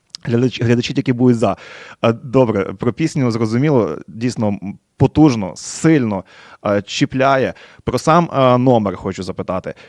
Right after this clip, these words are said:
Чи плануєте ви щось доробляти, переробляти? Чи можна це робити, чи не можна це робити?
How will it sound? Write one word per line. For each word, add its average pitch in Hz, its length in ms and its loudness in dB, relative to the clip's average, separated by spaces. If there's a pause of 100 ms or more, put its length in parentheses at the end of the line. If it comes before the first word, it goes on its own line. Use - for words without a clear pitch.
(180)
Чи - 200 -4
плануєте 123 540 0
ви 120 340 0
щось 123 440 -2
доробляти, 107 720 0
переробляти? 110 880 0
Чи 127 140 -8
можна 123 360 0
це 117 160 -2
робити, 107 320 -2
чи - 140 -8
не 143 100 -6
можна 131 320 -4
це 110 160 -8
робити? 107 420 -4